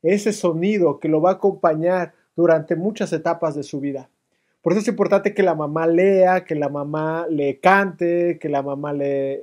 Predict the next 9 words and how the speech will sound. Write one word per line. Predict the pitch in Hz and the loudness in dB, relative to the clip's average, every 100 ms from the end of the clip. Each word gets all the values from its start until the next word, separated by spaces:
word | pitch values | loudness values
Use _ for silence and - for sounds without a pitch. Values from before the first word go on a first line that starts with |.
| 139 | -6
le, | 127 127 131 156 | -6 -4 -6 -6
le | 139 | -2
lea | 139 160 | 2 2
en | 151 | 2
voz | 143 - | -2 0
alta, | 180 160 151 | -2 2 0
le | 135 | 0
narre, | 139 170 175 156 156 170 170 _ _ | -2 -2 0 0 0 0 -2 _ _
etcétera. | 147 139 190 202 151 120 | -6 0 0 0 -2 -4